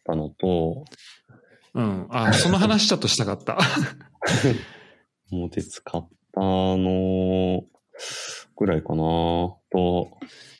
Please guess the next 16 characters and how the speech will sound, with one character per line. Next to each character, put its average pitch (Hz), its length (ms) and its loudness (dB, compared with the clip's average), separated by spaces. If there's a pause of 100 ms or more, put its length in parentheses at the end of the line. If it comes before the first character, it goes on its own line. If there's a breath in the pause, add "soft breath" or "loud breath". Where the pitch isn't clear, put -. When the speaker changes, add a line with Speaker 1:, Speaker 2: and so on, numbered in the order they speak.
(1040)
Speaker 1:
ア 92 80 2
ニ 87 100 4
メ 87 120 2
ち - 80 -4
ょ 95 40 2
っ - 40 -2
と - 140 -2
見 76 160 -2
た - 100 -4
っ - 100 -12
て - 100 -10
ぐ 80 100 -4
ら 78 100 -2
い 71 40 -8
か - 100 -12
な。 73 200 -12